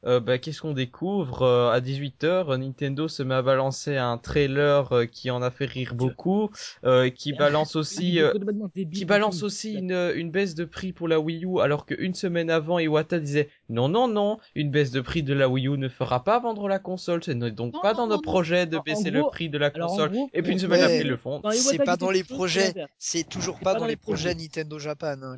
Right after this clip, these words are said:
Speaker 4: quand
Speaker 2: La
Speaker 4: on,
Speaker 2: trois D S
Speaker 4: quand on y repense, hein.
Speaker 2: X L, la, la
Speaker 1: C'est vrai.
Speaker 2: trois D S X L, c'était exactement pareil. Une semaine avant, vous avez pas faire de nouvelles mode-, de nouveaux
Speaker 1: Non,
Speaker 2: modèles
Speaker 1: de
Speaker 2: de
Speaker 1: nouveaux
Speaker 2: trois D S.
Speaker 1: trois D S, et
Speaker 2: Non,
Speaker 1: puis
Speaker 2: non, pas
Speaker 1: paf,
Speaker 2: du tout.
Speaker 1: trois D S
Speaker 2: Paf,
Speaker 1: X L.
Speaker 2: une semaine
Speaker 1: En fait,
Speaker 2: après,
Speaker 1: à
Speaker 2: trois D S
Speaker 1: chaque, à chaque fois qu'ils disent ça, c'est qu'on dirait qu'ils veulent faire taire les rumeurs de fuite qui commencent à se propager.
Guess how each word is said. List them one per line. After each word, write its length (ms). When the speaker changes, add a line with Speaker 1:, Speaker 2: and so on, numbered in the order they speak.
Speaker 4:
quand 100
Speaker 2:
La 80
Speaker 4:
on, 60
Speaker 2:
trois 200
D 120
S 160
Speaker 4:
quand 60
on 20
y 40
repense, 320
hein. 120
Speaker 2:
X 20
L, 100
la, 60
la 20
Speaker 1:
C'est 160
vrai. 60
Speaker 2:
trois 120
D 60
S 180
X 120
L, 320
c'était 180
exactement 340
pareil. 240
Une 120
semaine 240
avant, 300
vous 180
avez 100
pas 120
faire 140
de 40
nouvelles 300
mode-, 240
de 80
nouveaux 180
Speaker 1:
Non, 140
Speaker 2:
modèles 80
Speaker 1:
de 60
Speaker 2:
de 40
Speaker 1:
nouveaux 140
Speaker 2:
trois 180
D 100
S. 160
Speaker 1:
trois 20
D 0
S, 0
et 40
Speaker 2:
Non, 60
Speaker 1:
puis 80
Speaker 2:
non, 80
pas 140
Speaker 1:
paf, 80
Speaker 2:
du 60
tout. 200
Speaker 1:
trois 180
D 40
S 60
Speaker 2:
Paf, 100
Speaker 1:
X 140
L. 120
Speaker 2:
une 80
semaine 260
Speaker 1:
En 40
fait, 60
Speaker 2:
après, 120
Speaker 1:
à 40
Speaker 2:
trois 100
D 60
S 80
Speaker 1:
chaque, 180
à 20
chaque 140
fois 120
qu'ils 120
disent 200
ça, 300
c'est 200
qu'on 260
dirait 220
qu'ils 140
veulent 140
faire 320
taire 220
les 100
rumeurs 340
de 100
fuite 560
qui 140
commencent 400
à 140
se 100
propager. 640